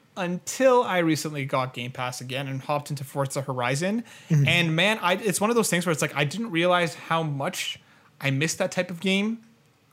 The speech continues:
Speaker 1: until I kind of dipped my toe back in the water.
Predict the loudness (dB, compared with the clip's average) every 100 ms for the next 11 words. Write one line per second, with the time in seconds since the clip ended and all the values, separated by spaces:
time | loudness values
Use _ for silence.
0 | _ -4 -2 0 2 4 2 2 0 0
1 | -2 -2 -2 -2 -2 -2 0 -2 0 -2
2 | -4 -6 -2 0 -2